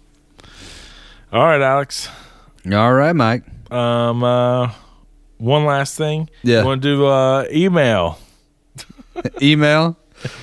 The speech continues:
Speaker 2: You wanna
Speaker 1: Thanks-, Thanksgiving Day email.
Speaker 2: Yep.
Speaker 1: We sent out, everybody, uh, sent us emails. We're gonna pick one of these. And because I'm such a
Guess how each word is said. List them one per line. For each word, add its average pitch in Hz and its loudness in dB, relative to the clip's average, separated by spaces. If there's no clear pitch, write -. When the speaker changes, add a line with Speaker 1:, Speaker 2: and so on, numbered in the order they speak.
Speaker 2:
You 131 0
wanna 127 2
Speaker 1:
Thanks-, 143 -6
Thanksgiving 143 -2
Day 139 0
email. 143 -4
Speaker 2:
Yep. 110 2
Speaker 1:
We 107 -12
sent 113 -8
out, 110 -4
everybody, 110 0
uh, 104 0
sent 127 -4
us 120 -4
emails. 143 -4
We're 120 -6
gonna 107 0
pick 143 0
one 131 -2
of 123 -2
these. 131 -6
And 113 -4
because 135 0
I'm 120 -2
such 131 0
a 107 2